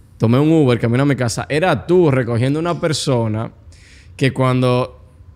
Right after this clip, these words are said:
nos paramos en el highway y estábamos en el tráfico,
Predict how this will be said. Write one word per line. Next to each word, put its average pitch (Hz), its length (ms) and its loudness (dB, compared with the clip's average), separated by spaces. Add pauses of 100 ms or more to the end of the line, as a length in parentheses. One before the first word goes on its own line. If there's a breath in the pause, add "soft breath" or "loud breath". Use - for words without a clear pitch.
(120)
nos 131 260 0
paramos 147 360 0
en 220 100 2
el 165 40 2
highway 123 540 0 (240)
y 135 140 0
estábamos 139 400 2
en 170 60 2
el 160 120 -2
tráfico, 113 720 -4